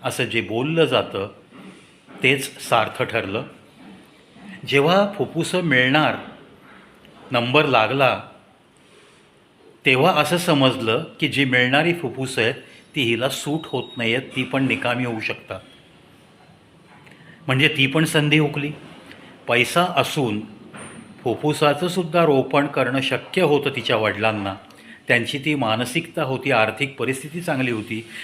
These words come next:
तरीही ते आपल्या पंचेचाळीस वर्षाच्या संसारिक मुलीला वाचवू शकले नाही.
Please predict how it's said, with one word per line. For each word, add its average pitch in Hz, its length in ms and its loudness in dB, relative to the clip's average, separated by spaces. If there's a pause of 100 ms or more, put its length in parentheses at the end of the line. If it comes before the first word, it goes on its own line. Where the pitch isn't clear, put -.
(140)
तरीही 123 360 0 (140)
ते 123 100 0
आपल्या 113 360 -2
पंचेचाळीस 139 760 -6
वर्षाच्या 107 520 -4 (360)
संसारिक 143 760 -2
मुलीला 113 460 -2
वाचवू 113 540 -6
शकले 113 380 -4
नाही. 92 260 -10